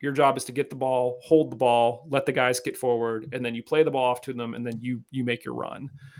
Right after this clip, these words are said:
Whereas I feel like Kiz is just sort of, like, slipping and sliding through the box and trying to pick up stuff.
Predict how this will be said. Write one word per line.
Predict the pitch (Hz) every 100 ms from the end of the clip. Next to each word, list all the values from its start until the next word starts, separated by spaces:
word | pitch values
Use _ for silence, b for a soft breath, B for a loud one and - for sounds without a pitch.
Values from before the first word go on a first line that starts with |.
| B
Whereas | - 123
I | 127
feel | 147
like | 135 123
Kiz | 143 123
is | 117
just | 117
sort | 135 123
of, | 120
like, | 117 113 -
slipping | - 139 123 123
and | 110
sliding | 127 120 117 120
through | - 127
the | 123
box | 120 113 117 - - -
and | 123
trying | 120 117
to |
pick | - -
up | - -
stuff. | - - -